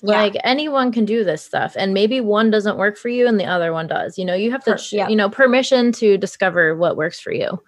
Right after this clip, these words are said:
Speaker 1: Yeah. Play around with it. Find one
Speaker 2: Yeah.
Speaker 1: that you like. And once you get sick of that one, there's a m-, there's many others to choose from. So shake it up a
Speaker 2: Mm-hmm.
Speaker 1: little bit, you know?
Speaker 2: Yeah. Yeah.
Speaker 1: Um,
Speaker 2: One, one I really love, one last one that, this is if you can actually get up and remove yourself from the
Speaker 1: Mm-hmm.
Speaker 2: situation.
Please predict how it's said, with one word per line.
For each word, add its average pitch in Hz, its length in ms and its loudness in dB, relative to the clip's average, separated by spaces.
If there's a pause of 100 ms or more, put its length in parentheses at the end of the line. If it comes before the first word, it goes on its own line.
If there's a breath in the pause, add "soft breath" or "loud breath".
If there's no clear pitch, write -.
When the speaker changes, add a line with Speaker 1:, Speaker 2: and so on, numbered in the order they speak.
(120)
Speaker 1:
Yeah. 208 220 -2
Play 269 260 2
around 262 240 4
with 254 160 -2
it. - 260 -6
Find 202 300 -2
one 247 120 0
Speaker 2:
Yeah. 240 100 0
Speaker 1:
that - 60 -8
you 220 100 0
like. 202 280 0
And 202 200 -4
once 214 180 -4
you 233 80 -8
get 240 120 -2
sick 226 200 -8
of 208 80 -2
that 180 160 0
one, 247 220 0
there's 262 180 2
a 339 40 4
m-, 208 440 2
there's 247 240 -6
many 247 320 2
others 269 280 2
to 277 100 -6
choose 269 280 -2
from. 180 320 -2
So 185 180 -2
shake 190 260 0
it 175 80 -2
up 180 40 0
a - 40 2
Speaker 2:
Mm-hmm. 170 100 0
Speaker 1:
little 170 200 -4
bit, - 160 -8 (120)
you 196 120 -8
know? 185 220 -8
Speaker 2:
Yeah. 180 420 0 (220)
Yeah. 180 420 -2
Speaker 1:
Um, - 20 2
Speaker 2:
One, 220 360 4 (360 soft breath)
one 220 200 2
I 294 80 4
really 196 400 4
love, 160 520 0
one 175 260 -2
last 160 380 -6
one 160 260 -6
that, 170 220 -2
this 208 160 2
is 180 140 0
if 175 180 -2
you 175 80 -4
can 165 160 -8
actually 165 340 -4
get 160 240 -4
up 156 260 -4
and 160 160 -6
remove 165 360 -2
yourself 190 320 -4
from 202 220 0
the 202 40 0
Speaker 1:
Mm-hmm. 196 60 -6
Speaker 2:
situation. 220 800 -2